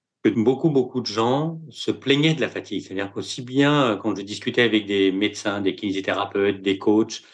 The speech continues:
euh, je voyais que c'était, honnêtement, dans la moitié des cas, des plaintes exprimées, à un moment ou à un autre, un sujet évoqué.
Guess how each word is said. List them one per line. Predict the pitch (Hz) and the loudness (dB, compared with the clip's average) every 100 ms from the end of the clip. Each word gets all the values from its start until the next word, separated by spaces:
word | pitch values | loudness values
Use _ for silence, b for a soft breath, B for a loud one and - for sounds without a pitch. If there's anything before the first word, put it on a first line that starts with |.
| b b _ _ _ - | b b _ _ _ -8
euh, | 98 95 - - 127 | -4 -2 -4 -8 -8
je | 104 107 | -2 2
voyais | 110 117 165 | 4 4 2
que | 160 | 0
c'était, | 101 101 95 113 127 147 139 - _ _ _ | -4 -4 0 2 4 0 -8 -20 _ _ _
honnêtement, | - 139 - 160 | -2 -2 0 -2
dans | 165 | 0
la | 113 | 2
moitié | 107 131 147 165 | 2 0 -2 -4
des | 127 110 | -4 -6
cas, | - 98 120 - _ _ _ _ _ _ | -4 -6 -6 -10 _ _ _ _ _ _
des | 101 | -4
plaintes | 95 139 151 156 | 0 2 4 2
exprimées, | 139 - - 101 107 151 | 0 -6 -2 0 0 0
à | 113 | 0
un | |
moment | 113 123 139 | 2 2 2
ou | 123 | 2
à | |
un | 110 | 2
autre, | 117 143 117 | 0 -2 -6
un | |
sujet | 92 110 117 | -6 0 2
évoqué. | 101 95 - - | 4 2 -2 -14